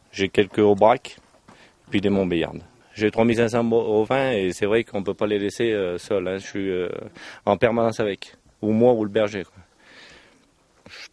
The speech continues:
travaille sur deux troupeaux au départ. Après, euh, au niveau du plateau, j'ai, j'ai qu'un troupeau propriétaire et un gars en face de moi là qui en a deux mille. Et puis là, il y a des, des bovins là sur la commune de Misoing, il y en a, euh, cent dix aussi à peu près.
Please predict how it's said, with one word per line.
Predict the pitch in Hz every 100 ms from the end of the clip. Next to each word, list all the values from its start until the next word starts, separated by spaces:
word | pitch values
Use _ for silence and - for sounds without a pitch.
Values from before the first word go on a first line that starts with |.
| -
travaille | 98 104 101
sur | 107 104
deux | 117
troupeaux | 120 113 120
au |
départ. | 117 117 - 139 127
Après, | 95 - 107 104
euh, | 95 95 98 95
au | 95
niveau | 101 104 117
du | 113
plateau, | 123 110 120
j'ai, | 107 98 90
j'ai | 87 95
qu'un | 90 117
troupeau | 113 110 - 131
propriétaire | 151 - 113 - 160 135
et | 104
un | 101 101 101 104
gars | 101 107
en | 101
face | - 104
de | 107
moi | 107 107
là | 92
qui | -
en | 95
a |
deux | 92 101
mille. | 117 127
Et | 147 _ _ - -
puis | 113
là, | 107
il | 113
y |
a | 104
des, | 95 95 92 92 90
des | 92 92 95
bovins | 95 101 110
là | 98
sur | - 98
la | 92
commune | 90 101 104
de | 101
Misoing, | 104 101 110 113
il | 104
y | 90
en | 92
a, | 92 90 87 90 92 _ _ _
euh, | 90 85
cent | - 95 92
dix | 95 110
aussi | 101 87 104
à | 101
peu | 87
près. | - 101